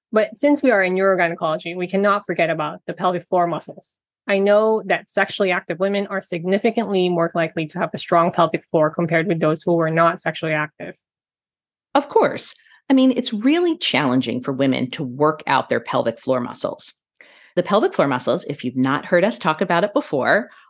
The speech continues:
Speaker 2: are a shelf of muscles that stretch from hip to hip and from your front to back. And when they're strong and functional, they hold up the bladder, the vagina, and the rectum. And they make sure that all three of those organs are functioning correctly.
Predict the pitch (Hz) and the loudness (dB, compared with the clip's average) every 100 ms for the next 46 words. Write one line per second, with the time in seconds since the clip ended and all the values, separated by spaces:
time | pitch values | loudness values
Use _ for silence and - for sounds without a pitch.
0 | - 143 143 - 131 127 - 190 233 - | 0 2 2 2 -2 -2 -2 2 0 -2
1 | - 170 135 117 120 101 - 139 135 - | -4 -2 -2 -2 -2 -4 -4 -2 -2 0
2 | 147 131 - - - 135 131 220 226 269 | 0 0 -4 -8 -2 0 0 -2 0 0
3 | 190 110 - - 139 139 127 120 120 139 | 2 0 -2 -6 -6 0 0 0 0 -2
4 | 147 - - 113 - _ _ _ _ - | -2 -4 0 0 -2 _ _ _ _ -20
5 | - - 160 156 202 208 202 214 233 339 | -20 -8 -2 2 4 2 2 2 2 2
6 | - 151 147 147 143 135 - 117 - 180 | 0 -2 -2 -2 -2 -2 -4 -6 0 0
7 | 165 160 160 - 127 143 156 156 160 160 | 2 2 0 -8 -2 2 2 4 2 0
8 | - 117 120 135 135 135 135 131 123 120 | -4 -6 -2 0 2 2 2 -2 -4 -4
9 | 120 123 - 113 - - _ - - - | -4 -4 -4 -6 -6 -16 _ -20 -20 -20
10 | _ - 165 156 151 151 - 170 180 247 | _ -4 0 2 2 0 0 0 2 0
11 | - 170 151 165 175 151 156 135 127 175 | 2 2 4 2 0 0 0 0 -2 0
12 | 170 117 - 160 165 - 117 - 120 120 | -2 -2 -4 -4 -4 -4 -4 -2 -4 -4
13 | 123 143 151 156 - - | -4 0 0 -2 -10 -10